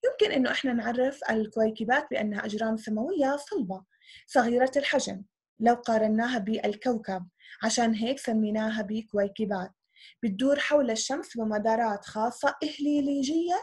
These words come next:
كبقية الكواكب. إذن هي تشبه الش-، الكواكب بأنها تدور في مدارات خاصة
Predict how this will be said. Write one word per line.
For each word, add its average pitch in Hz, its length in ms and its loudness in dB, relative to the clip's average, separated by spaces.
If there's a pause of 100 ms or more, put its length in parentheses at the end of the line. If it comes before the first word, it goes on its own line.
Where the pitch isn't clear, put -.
(140)
كبقية 220 560 -2
الكواكب. 311 760 0 (420)
إذن 202 260 -4 (260)
هي 208 180 2
تشبه 208 500 -4 (120)
الش-، 214 380 -4
الكواكب 233 760 -2 (300)
بأنها 285 760 2
تدور 262 680 -2
في 226 80 -6
مدارات 214 560 2
خاصة 254 600 0